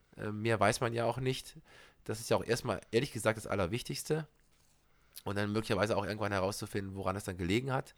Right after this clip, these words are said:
oder was es gewesen ist. Letztendlich, äh, ist das Worst-Case-Szenario nicht eingetreten, was ja auch hätte passieren können, will man sich gar nicht ausmalen. Aber es war krass. Also es, ähm, hat auch mein F-, äh, Sehverhalten am Abend dann noch verändert. Ich meine, danach hat Belgien gespielt,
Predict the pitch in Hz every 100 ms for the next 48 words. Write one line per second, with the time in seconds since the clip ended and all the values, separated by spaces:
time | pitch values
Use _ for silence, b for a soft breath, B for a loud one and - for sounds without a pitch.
0 | b - 95 95 95 - 98 113 120 120
1 | - - B B - 104 - 104 110 110
2 | - 101 101 101 98 b b b b -
3 | - _ _ 117 120 107 - - _ 98
4 | 110 123 - 113 - 117 104 104 104 110
5 | - 110 123 - 139 135 117 120 101 113
6 | 104 104 - 104 95 110 107 160 - _
7 | - 104 101 - 95 98 - 110 - 110
8 | 123 135 b b b b b b - -
9 | _ 101 110 110 110 - 107 117 - 185
10 | - 110 113 113 - B B B _ -
11 | 107 117 110 113 101 - - - - 107
12 | 139 - - 127 123 104 147 143 - 117
13 | 76 117 160 175 156 151 170 160 143 123
14 | 127 147 151 143 - - 196 123 - 120
15 | 117 117 123 110 92 110 131 143 143 -
16 | 156 175